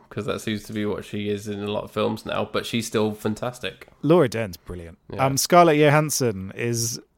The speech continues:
Speaker 2: a rabbit
Speaker 1: A, a,
Speaker 2: called Jojo.
Speaker 1: a good, good performance as a rabbit.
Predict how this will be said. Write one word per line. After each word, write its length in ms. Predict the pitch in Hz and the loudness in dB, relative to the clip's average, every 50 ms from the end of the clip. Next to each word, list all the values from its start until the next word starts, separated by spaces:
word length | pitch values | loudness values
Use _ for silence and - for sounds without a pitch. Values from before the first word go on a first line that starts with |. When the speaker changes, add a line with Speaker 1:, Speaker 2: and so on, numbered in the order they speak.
| _ | _
Speaker 2:
a 80 | - 127 | -4 -2
rabbit 500 | 117 117 123 131 - - 104 90 - - _ - | 0 2 2 2 2 0 -2 -4 -6 -10 _ -8
Speaker 1:
A, 80 | - - | -8 -8
a, 60 | - | -6
Speaker 2:
called 300 | - - - 127 120 110 | -4 0 2 2 2 2
Jojo. 440 | - 120 120 127 135 117 - 110 95 | 2 2 4 4 2 2 0 0 0
Speaker 1:
a 60 | 139 | 0
good, 400 | - 101 131 135 139 135 - - - - 131 - | 2 6 6 6 6 6 0 -8 -14 -16 -4 0
good 200 | - 131 127 - | 0 0 0 0
performance 680 | 127 123 - 127 117 113 117 127 127 - - - - - | -6 -4 0 2 2 2 2 0 -4 -8 -12 -14 -14 -8
as 200 | - - 107 101 | -6 -6 -4 -4
a 60 | 104 | -4
rabbit. 460 | 101 101 98 92 113 120 - - - | -4 -4 -2 -2 -2 -4 -4 -6 -12